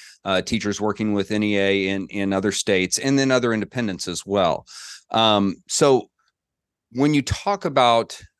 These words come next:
uh, Savvy in Missouri and the legislation, how, how I know it, it's going to affect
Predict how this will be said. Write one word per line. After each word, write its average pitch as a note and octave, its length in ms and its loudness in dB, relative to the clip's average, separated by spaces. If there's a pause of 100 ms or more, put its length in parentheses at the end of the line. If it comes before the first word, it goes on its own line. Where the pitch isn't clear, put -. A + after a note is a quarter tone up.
uh, G2 260 -2
Savvy A2+ 760 -2 (640)
in C#3 180 4
Missouri F2 720 -2
and G#2 300 0
the G#2+ 100 2
legislation, A2+ 1000 0
how, A2+ 260 0
how A#2+ 320 0
I A2 120 -2
know A2 220 -4
it, G2 100 -8 (160)
it's - 340 -10
going G2+ 220 -2
to F#2+ 80 0
affect F#2 320 -2